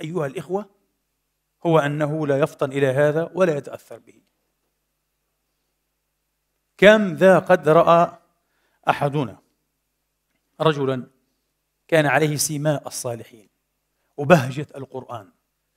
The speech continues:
وجمال الإيمان، ثم حار وانقلب وبدأ يتعاطى المعاصي وبدأ ينذر نفسه لأذية عباد الله وهتك حرماتهم وتغول حقوقهم،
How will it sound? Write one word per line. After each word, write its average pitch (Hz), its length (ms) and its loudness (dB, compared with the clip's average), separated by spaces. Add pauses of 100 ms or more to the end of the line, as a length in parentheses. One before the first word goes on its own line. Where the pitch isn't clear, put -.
(260)
وجمال 170 580 6
الإيمان، 143 640 -4 (1200)
ثم 151 260 -6
حار 127 320 -4 (960)
وانقلب 131 500 -8 (840)
وبدأ 139 300 0
يتعاطى 135 480 -2
المعاصي 117 600 -10 (1200)
وبدأ 147 320 2
ينذر 156 420 -2
نفسه 160 260 -8
لأذية 143 580 -4
عباد 135 280 -4
الله 120 300 -14 (800)
وهتك 147 340 -2
حرماتهم 139 720 -6 (720)
وتغول 170 640 4
حقوقهم، 135 600 -4